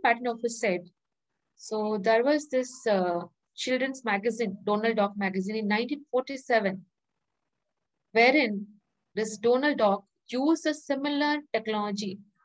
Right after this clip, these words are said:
similar method to pull out a drowning yacht.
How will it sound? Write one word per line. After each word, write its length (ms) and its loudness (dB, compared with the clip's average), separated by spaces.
similar 440 2
method 500 0
to 200 -4
pull 200 2
out 280 4
a 140 2
drowning 440 0
yacht. 240 0